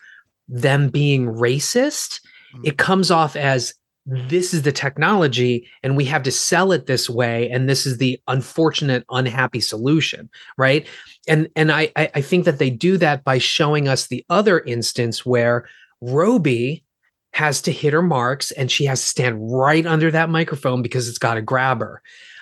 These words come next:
Speaker 1: And I liked those aspects of it. I, I, you know, when I tell you that the, those scenes about the chaos of making movies and then how sound and all of that changed everything, that's a great movie all on its own,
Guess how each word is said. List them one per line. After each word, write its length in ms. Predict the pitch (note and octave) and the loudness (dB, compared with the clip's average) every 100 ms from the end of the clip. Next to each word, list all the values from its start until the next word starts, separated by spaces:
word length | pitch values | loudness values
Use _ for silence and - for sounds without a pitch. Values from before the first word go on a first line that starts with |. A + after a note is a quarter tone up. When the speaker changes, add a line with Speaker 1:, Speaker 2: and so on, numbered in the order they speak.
| - | -2
Speaker 1:
And 100 | E3+ | 2
I 80 | F3+ | 2
liked 600 | F3+ F#3 G3 A3+ - D3+ | 2 0 0 -2 -4 -2
those 220 | D#3 C#3+ | 0 0
aspects 600 | E3 F3 F#3 - A2 - | 0 0 0 -2 -2 -2
of 160 | G2+ G#2 | -4 -6
it. 200 | C#2 - | -14 -8
I, 560 | C#3 C#3 C#3+ D3 C#3+ C#3 - - _ | -4 -4 -2 0 0 -4 -12 -20 _
I, 140 | D3+ C#3+ F3 | -8 -8 -2
you 160 | D3+ | 2
know, 100 | C#3+ | 4
when 140 | C#3 D3+ | 4 2
I 80 | |
tell 220 | D3 F3+ F3+ | 2 2 2
you 140 | E3+ | 2
that 240 | C#3+ C#3 | 2 -2
the, 140 | D3 C#3+ | -4 -4
those 340 | C3+ C#3+ D#3 | 0 2 2
scenes 440 | - - E3+ D#3 C3 | -2 0 0 2 0
about 200 | B2 - | -2 -2
the 60 | |
chaos 520 | - - D3+ C3+ B2 | -4 0 2 2 0
of 120 | B2 A#2 | -2 -2
making 460 | B2+ C#3 D3 C3 | 0 0 0 2
movies 440 | C3+ C3+ C3 B2 A#2+ | 4 2 2 0 -2
and 120 | B2 | -4
then 100 | A#2 | -4
how 340 | - B2 A#2+ - - - | -2 0 -2 -6 -20 -8
sound 460 | - D3 D3+ D#3 | -2 2 2 2
and 100 | C3+ | 2
all 220 | A#2+ A#2+ | 2 0
of 80 | B2 | 0
that 200 | A#2 A2+ | -2 -2
changed 520 | - - F3+ B3 F#3+ C3+ | -4 -2 0 2 2 0
everything, 580 | A#2 A#2+ - A#2+ A#2 - - _ _ _ _ _ _ | 0 -2 -2 -4 -4 -10 -20 _ _ _ _ _ _
that's 360 | C3+ C#3 G3 G#3 | -4 -2 0 0
a 60 | |
great 460 | C#3 C3+ C#3 E3 D#3 | 0 0 0 2 2
movie 320 | D3+ C#3+ C3+ | 2 2 2
all 200 | B2+ B2+ | 2 2
on 140 | B2 A2+ | 0 -4
its 160 | - | -4
own, 480 | C#3+ D3 A#2+ A2+ | 0 2 2 0